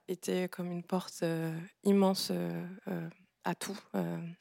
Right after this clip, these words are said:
à tout mon rapport au monde, comme si ça mettait des mots sur des choses que, qui n-, où il n'y avait pas, en tout cas, le, l'espace, euh, ni le vocabulaire qui existait, euh, avant. Et, euh, de la même manière, j'ai commencé par lire des auteurs créoles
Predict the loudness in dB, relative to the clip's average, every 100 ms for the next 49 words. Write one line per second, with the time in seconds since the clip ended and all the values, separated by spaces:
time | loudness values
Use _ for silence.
0 | -12 -10 0 2 4 4 4 4 4 2
1 | 2 -2 -2 -4 -4 -6 -2 0 2 0
2 | 0 -20 -18 -8 -2 -2 2 0 0 -4
3 | -6 -8 -12 _ _ -6 -4 -6 -8 -14
4 | _ _ _ -8 -2 -2 0 0 0 -2
5 | -2 0 0 0 0 0 0 -2 -2 -6
6 | -6 -6 -10 _ _ _ _ _ 0 2
7 | 4 4 4 6 4 4 0 0 -2 -2
8 | -2 -2 -2 -4 -2 0 -2 _ _ -20
9 | -18 -18 -14 2 6 6 6 4 2 -2
10 | 4 8 10 10 10 10 8 6 4 2
11 | 6 8 8 6 4 4 2 4 6 6
12 | 4 2 4 6 6